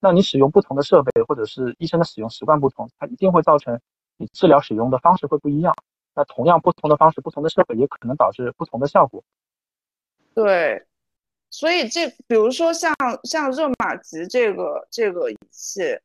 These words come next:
Speaker 2: 你觉得不同的医生就是操作起来的，呃，这个占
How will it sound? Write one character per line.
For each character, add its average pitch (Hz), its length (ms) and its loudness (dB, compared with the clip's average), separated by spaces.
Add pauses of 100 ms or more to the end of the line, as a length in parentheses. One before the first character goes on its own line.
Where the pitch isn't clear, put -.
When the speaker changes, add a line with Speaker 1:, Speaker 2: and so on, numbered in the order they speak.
(160)
Speaker 2:
你 208 160 -6
觉 202 160 -4
得 233 400 -2
不 294 80 -6
同 233 140 -6 (180)
的 214 80 -2
医 233 140 -4
生 240 420 -4
就 226 160 -8
是 196 280 -6
操 233 320 -6
作 220 320 0
起 - 240 -12
来 87 240 -4
的， 175 440 -4 (720)
呃， 190 300 0
这 277 140 -2
个 262 80 2
占 294 260 0